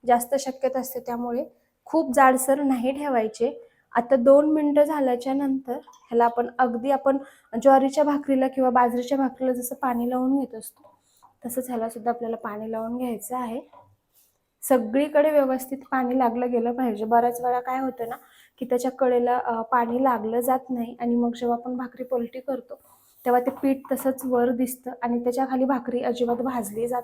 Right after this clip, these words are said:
नाही, कच्ची राहते. त्यामुळे व्यवस्थित पाणी लावून घ्यायचं. आणि आता परत एक मिनिट ठेवायचं. तोपर्यंत आपण दुसऱ्या, अ, दसमीची तयारी करून घेऊया. तेवढंच पीठ घ्यायचं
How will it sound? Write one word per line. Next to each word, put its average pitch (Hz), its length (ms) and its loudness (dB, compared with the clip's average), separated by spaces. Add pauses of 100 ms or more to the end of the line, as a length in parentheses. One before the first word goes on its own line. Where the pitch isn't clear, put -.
नाही, 240 180 -10 (120)
कच्ची 233 340 -2
राहते. 254 380 -4 (560)
त्यामुळे 233 200 0
व्यवस्थित 233 460 0 (140)
पाणी 233 280 -2
लावून 233 260 -6
घ्यायचं. 254 380 -6 (840)
आणि 233 180 0
आता 240 240 -2
परत 262 280 0 (140)
एक 285 180 2
मिनिट 269 260 4
ठेवायचं. 262 540 0 (440)
तोपर्यंत 277 400 4
आपण 302 320 2
दुसऱ्या, 277 440 2
अ, 233 300 2
दसमीची 247 840 0
तयारी 240 280 2
करून 240 340 0
घेऊया. 247 240 0 (400)
तेवढंच 262 340 4
पीठ 269 160 -2
घ्यायचं 262 420 0